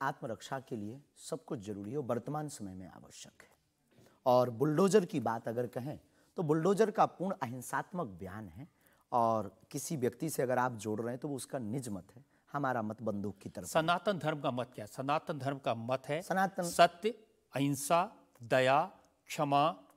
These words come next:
Speaker 2: दान, जप, तप। मारकाट की बात तो नहीं करता
Speaker 1: वीरता
Speaker 2: सनातन
Speaker 1: भी
Speaker 2: धर्म।
Speaker 1: है, ये वीरता का प्रतीक है।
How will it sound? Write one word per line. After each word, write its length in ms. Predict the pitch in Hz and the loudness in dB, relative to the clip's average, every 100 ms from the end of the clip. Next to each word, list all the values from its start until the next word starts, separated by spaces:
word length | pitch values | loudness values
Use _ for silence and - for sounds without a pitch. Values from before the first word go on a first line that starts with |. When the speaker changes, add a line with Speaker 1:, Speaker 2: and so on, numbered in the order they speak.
| _ | _
Speaker 2:
दान, 420 | 117 135 143 170 180 - - _ 117 | 2 6 6 4 -2 -16 -20 _ -16
जप, 440 | 110 185 - - | 0 0 0 0
तप। 260 | 139 - - _ _ | 0 0 -10 _ _
मारकाट 680 | 127 120 139 - 185 185 - | -2 2 2 2 2 0 0
की 80 | 202 | -4
बात 300 | 147 156 - | 0 0 0
तो 60 | 196 | -6
नहीं 160 | 226 | -4
करता 240 | 208 151 156 | -4 0 2
Speaker 1:
वीरता 180 | 202 185 | 2 4
Speaker 2:
सनातन 240 | 170 131 | 4 4
Speaker 1:
भी 80 | 117 | -2
Speaker 2:
धर्म। 120 | 101 | -8
Speaker 1:
है, 80 | - - _ _ _ _ _ _ _ _ _ _ 160 | -12 -20 _ _ _ _ _ _ _ _ _ _ -4
ये 80 | |
वीरता 420 | 156 160 165 156 135 | -2 0 0 0 -2
का 140 | 123 | -2
प्रतीक 420 | - 113 120 104 | -10 -12 -14 -16
है। 120 | - | -18